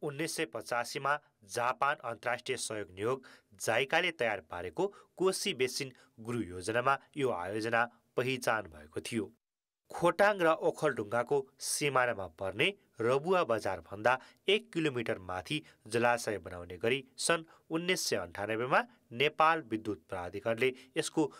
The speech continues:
सम्भाव्यता अध्ययन समेत गराएको थियो। तर अहिलेसम्म यो आयोजनाका लागि लगानी जुट्न सकेको छैन। दुई हजार अडतिसमा कुलेखानी आयोजनापछि अर्को जलाशययुक्त आयोजना निर्माण गर्न नसक्दा अहिले पनि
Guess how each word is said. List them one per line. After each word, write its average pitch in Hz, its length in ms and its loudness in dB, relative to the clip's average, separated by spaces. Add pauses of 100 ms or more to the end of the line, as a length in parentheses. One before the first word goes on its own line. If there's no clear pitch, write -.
सम्भाव्यता 170 800 2
अध्ययन 95 300 -4
समेत 127 360 -2 (240)
गराएको 98 460 0
थियो। 107 320 -4 (280)
तर 208 100 8
अहिलेसम्म 175 920 4 (180)
यो 151 200 6
आयोजनाका 117 600 2
लागि 127 300 2 (220)
लगानी 117 460 2
जुट्न 101 300 -10
सकेको 90 460 -6
छैन। 107 360 0 (300)
दुई 120 180 0
हजार 226 380 4
अडतिसमा 156 600 2 (340)
कुलेखानी 190 480 2
आयोजनापछि 110 840 0 (200)
अर्को 180 340 4
जलाशययुक्त 117 760 0
आयोजना 98 440 0 (280)
निर्माण 117 420 0
गर्न 85 340 -8
नसक्दा 151 440 0 (280)
अहिले 147 260 2
पनि 160 300 0